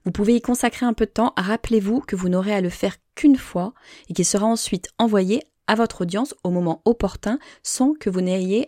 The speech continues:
à vous en préoccuper. Comme je vous le disais en intro, si vous avez envie de vous former sur le marketing digital, mesdames, foncez vous inscrire à la formation gratuite de Chimins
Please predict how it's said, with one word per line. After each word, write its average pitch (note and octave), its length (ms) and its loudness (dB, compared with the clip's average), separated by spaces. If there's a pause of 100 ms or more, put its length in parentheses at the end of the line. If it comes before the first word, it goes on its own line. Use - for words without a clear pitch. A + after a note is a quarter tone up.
à F3+ 60 -2
vous F3+ 120 -4
en F#3+ 80 -4
préoccuper. - 520 -8 (1600)
Comme A#3+ 180 2
je A3+ 60 -4
vous A#3+ 80 2
le G#3+ 40 0
disais G#3 220 0
en F#3+ 100 -2
intro, F#3 420 -2
si - 180 -6
vous F3+ 180 -2
avez G3 120 0
envie G#3+ 220 0
de G#3+ 60 -6
vous F3+ 100 -6
former G3+ 640 0
sur - 160 -8
le E3 80 0
marketing D#3+ 400 -2
digital, D#3+ 500 -2 (160)
mesdames, F#3+ 500 4 (300)
foncez B3 680 0
vous F3+ 140 -2
inscrire G#3+ 300 -4
à F#3+ 40 0
la E3+ 100 0
formation F#3 380 -2
gratuite F3 380 0
de F#3 100 0
Chimins G#3+ 300 0